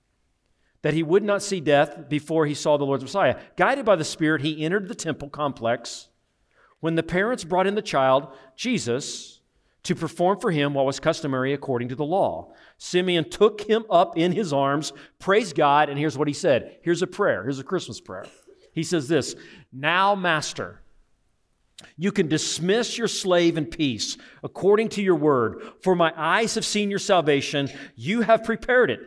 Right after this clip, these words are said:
in the presence of all the peoples, a light for revelation to the Gentiles." Gentiles are just non-Jewish people. "And glory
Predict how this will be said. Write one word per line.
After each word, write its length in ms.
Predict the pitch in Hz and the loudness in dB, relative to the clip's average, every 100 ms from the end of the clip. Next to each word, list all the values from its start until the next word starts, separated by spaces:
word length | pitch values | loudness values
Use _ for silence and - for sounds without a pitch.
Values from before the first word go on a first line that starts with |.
| - 160 | -12 -2
in 100 | 170 | 0
the 80 | |
presence 480 | 160 185 185 196 196 | 0 2 2 2 -4
of 100 | 165 | 0
all 160 | 180 175 | 4 4
the 80 | 180 | 2
peoples, 600 | 175 220 214 95 110 - - - - | -4 -4 -4 -6 -6 -16 -18 -20 -2
a 100 | 156 | 0
light 600 | 156 147 165 233 247 - | 0 2 4 4 0 -6
for 120 | 185 | -4
revelation 880 | 180 185 202 160 147 - 147 175 170 - _ _ _ _ | 2 4 4 4 2 0 -4 -4 -12 -20 _ _ _ _
to 160 | - 214 | -4 -2
the 100 | 190 | -2
Gentiles." 640 | 202 233 226 147 101 98 | 2 0 2 -2 0 -4
Gentiles 600 | - 233 156 147 139 156 - - | -4 -4 0 2 2 0 -8 -6
are 80 | 156 | -4
just 220 | 143 117 | -4 -4
non-Jewish 580 | 147 143 143 127 131 131 | 0 0 0 -2 -2 -2
people. 380 | 180 180 - - _ _ _ _ _ _ _ - - | -6 -8 -12 -20 _ _ _ _ _ _ _ -20 -4
"And 460 | 165 190 170 - - - _ | 2 4 2 -4 -16 -20 _
glory 720 | 143 165 196 240 247 233 - | -4 2 4 4 0 -6 -10